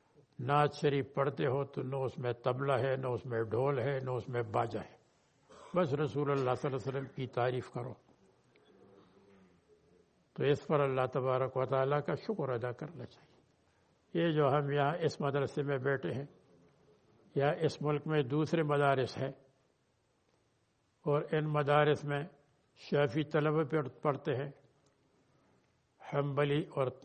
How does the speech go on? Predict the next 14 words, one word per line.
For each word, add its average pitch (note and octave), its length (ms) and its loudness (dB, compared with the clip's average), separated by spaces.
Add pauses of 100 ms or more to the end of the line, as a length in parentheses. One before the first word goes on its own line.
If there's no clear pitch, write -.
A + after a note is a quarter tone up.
(280)
مالکی C3 560 0
بھی D3+ 120 -2
پڑھتے E3 380 -4
ہیں، F3+ 140 -14 (1080)
ہر C#3 180 0
جگہ D#3 280 -2
کے E3 140 -6
طلبہ D3+ 400 -2
پڑھتے - 400 -6
ہیں، C#3+ 140 -8 (1700)
لیکن C#3+ 340 -2
یہ D3+ 160 2
سوچنا C#3+ 480 2
چاہیے D#3 400 2